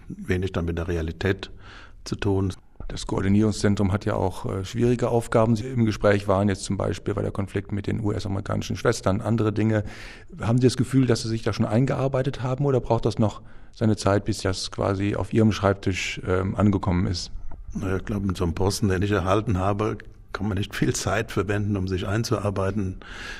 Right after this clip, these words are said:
Speaker 1: Äh, man muss, glaub ich, schon schwimmen können, bevor man ins Wasser geworfen, äh, wird. Aber es war ja nicht sozusagen ein völliger Neuanfang, sondern als Bischof hat man ja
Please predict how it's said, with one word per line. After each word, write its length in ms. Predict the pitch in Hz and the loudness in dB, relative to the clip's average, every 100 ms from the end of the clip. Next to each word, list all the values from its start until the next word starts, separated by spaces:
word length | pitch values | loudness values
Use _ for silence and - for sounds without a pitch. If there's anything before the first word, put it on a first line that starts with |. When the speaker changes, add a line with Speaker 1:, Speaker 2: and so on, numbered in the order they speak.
| - | -10
Speaker 1:
Äh, 240 | 117 104 101 - | -8 -6 -6 -10
man 100 | 127 | -6
muss, 140 | 98 - | -6 -4
glaub 200 | 90 92 | -6 -6
ich, 60 | |
schon 280 | - 104 90 - | -6 -4 -4 -8
schwimmen 600 | - - 113 107 98 - - | -6 2 4 4 2 -4 -8
können, 540 | - 113 143 123 - | 4 8 8 8 4
bevor 320 | - 101 113 107 | -6 -2 0 2
man 300 | 107 117 - | 2 0 -2
ins 160 | - | -4
Wasser 260 | 90 85 110 | -2 0 2
geworfen, 520 | 101 90 151 - - - - - - - - | 2 0 -2 -2 -4 -6 -12 -12 -12 -12 -6
äh, 220 | - 98 - - | 0 0 -2 -4
wird. 520 | 95 98 107 - - - | 2 6 6 2 -8 -8
Aber 160 | - 85 | -4 -4
es 120 | - | -2
war 80 | 85 | -2
ja 60 | |
nicht 380 | 82 85 - - - | -2 -6 -10 -12 -12
sozusagen 440 | - 90 82 82 82 | -4 -4 -2 -6 -6
ein 40 | |
völliger 420 | - - 92 82 | -6 -6 -4 -2
Neuanfang, 760 | 82 80 95 90 - 90 85 87 - - - - - - | -2 0 0 0 -2 -2 -4 -6 -10 -16 -16 -16 -16 -10
sondern 180 | - 95 | -6 -4
als 120 | 80 | -6
Bischof 600 | - 95 92 87 - - - | -2 0 0 -2 -8 -12 -8
hat 180 | - - | -6 -2
man 140 | 87 | -4
ja 260 | 85 - | -4 -8